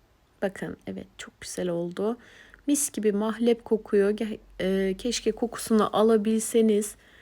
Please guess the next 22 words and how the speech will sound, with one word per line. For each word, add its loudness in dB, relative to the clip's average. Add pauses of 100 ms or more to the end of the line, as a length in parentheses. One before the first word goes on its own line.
(640)
E, -2
gerçekten -4
çok -8
lezzetli 4
oldular. 4
Soğuduktan 2
sonra 0
şöyle -2
tabağa 0
alıyorum. 2 (600)
Hemen -2
şöyle -2
bir -4
tanesini 0
size -2
bölerek 2
de 0
göstereceğim. 0 (760)
Kıyır 8
kıyır 4
ağızda 4
dağılan, 2